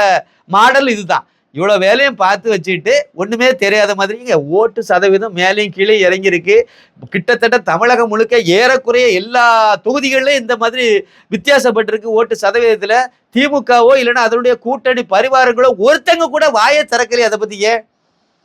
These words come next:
ஏன்னா அவங்களுக்கு வந்து இது அவங்கெல்லாம் சேர்ந்து பிளான் பண்ணி செய்த ஒரு சதிங்கிறத நம்ம புரிஞ்சுக்கலாம்ல. இதை பத்தி வாயே திறக்கல, யாருமே திறக்கல. அப்போ இவ்வளவு சதி வேலையெல்லாம் பண்ணி இவ்வளவு பித்தலாட்ட மோசடியெல்லாம் பண்ணி தான் கடந்த காலங்களில் இவங்க வந்து வெற்றி பெற்றிருக்காங்க.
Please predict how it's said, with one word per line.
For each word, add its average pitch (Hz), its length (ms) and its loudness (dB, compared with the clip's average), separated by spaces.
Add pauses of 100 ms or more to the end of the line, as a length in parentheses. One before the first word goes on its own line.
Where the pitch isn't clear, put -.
(1000)
ஏன்னா 214 420 4 (560)
அவங்களுக்கு 277 600 2
வந்து 262 220 -2
இது 277 140 0 (200)
அவங்கெல்லாம் 285 520 0
சேர்ந்து 294 360 2
பிளான் 254 300 2
பண்ணி 285 180 -2 (100)
செய்த 269 280 0
ஒரு 277 100 -2 (100)
சதிங்கிறத 277 640 2
நம்ம 262 200 -2
புரிஞ்சுக்கலாம்ல. 233 560 -2 (120)
இதை 220 120 -2
பத்தி 214 220 2
வாயே 302 280 4
திறக்கல, 151 360 -4
யாருமே 269 340 2 (100)
திறக்கல. 135 260 -6 (600)
அப்போ 123 140 -4 (140)
இவ்வளவு 214 320 2
சதி 196 280 -2
வேலையெல்லாம் 233 500 0
பண்ணி 185 260 -4
இவ்வளவு 214 260 0
பித்தலாட்ட 233 440 0 (100)
மோசடியெல்லாம் 226 640 0
பண்ணி 202 240 -4
தான் 247 180 -2
கடந்த 240 300 0 (100)
காலங்களில் 269 560 2
இவங்க 240 280 -4
வந்து 220 180 -6
வெற்றி 208 220 -6
பெற்றிருக்காங்க. 254 440 -4